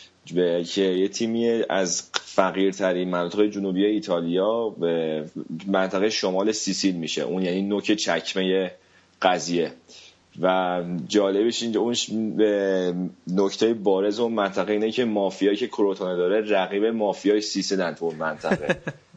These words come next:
Speaker 1: و، اه، یه تخمینی که زدن، گردش مالی که اینا دارن حدود سه درصد جی دی پی یا تولید ناخالص داخلی ایتالیاست.
Speaker 2: اوه، اوه،
Speaker 1: و
Speaker 2: اوه، اوه.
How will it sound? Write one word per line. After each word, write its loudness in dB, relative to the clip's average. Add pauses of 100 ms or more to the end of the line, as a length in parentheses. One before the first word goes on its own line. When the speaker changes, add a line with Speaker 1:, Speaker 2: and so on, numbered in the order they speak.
(360)
Speaker 1:
و، 4
اه، 0
یه 0
تخمینی 0
که 0
زدن، 0
گردش 0
مالی 0
که -2
اینا 0
دارن 0
حدود 0
سه 0
درصد 0
جی -4
دی -4
پی -4
یا 4
تولید -2
ناخالص -2
داخلی 0
ایتالیاست. -4 (100)
Speaker 2:
اوه، -4 (160)
اوه، -8 (140)
Speaker 1:
و -6
Speaker 2:
اوه، -2
اوه. -16